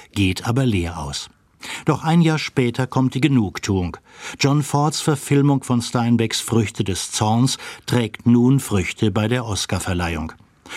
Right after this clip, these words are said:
Und die literarischen Ehren lassen nicht auf sich warten. Der Pulitzerpreis zuerst und dann, neunzehnhundertzweiundsechzig, der Literaturnobelpreis. Es gibt zwei Gründe für den Erfolg Steinbecks. Der erste,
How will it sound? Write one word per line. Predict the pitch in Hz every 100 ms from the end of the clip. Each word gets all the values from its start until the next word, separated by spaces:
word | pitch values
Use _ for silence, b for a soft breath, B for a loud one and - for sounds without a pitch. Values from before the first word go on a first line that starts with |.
| B
Und | 131 113
die |
literarischen | 98 98 90 85 98 110 113 123 113
Ehren | 110 107 110 110 B B
lassen | 110 101 127 107
nicht | 95 -
auf | 101
sich | - 123 -
warten. | 90 - 85 73 _ -
Der | -
Pulitzerpreis | 113 110 107 113 104 107 104 104
zuerst | - 139 135 143 -
und | 113 117
dann, | 117 131 B B B
neunzehnhundertzweiundsechzig, | 104 104 - 107 104 92 - 98 90 85 113 107 - 123 117 - B B
der | 123
Literaturnobelpreis. | 117 139 131 - 113 90 90 113 110 82 - 69 67 - - _ _ _ _ _ _ B B B B B B B _
Es | - -
gibt | 185 -
zwei | 170 165
Gründe | - 160 165 156 120 104
für | 117
den | 104 110
Erfolg | 98 - 110 95 -
Steinbecks. | - 95 92 82 76 - -
Der | 117 123
erste, | 127 120 - - 135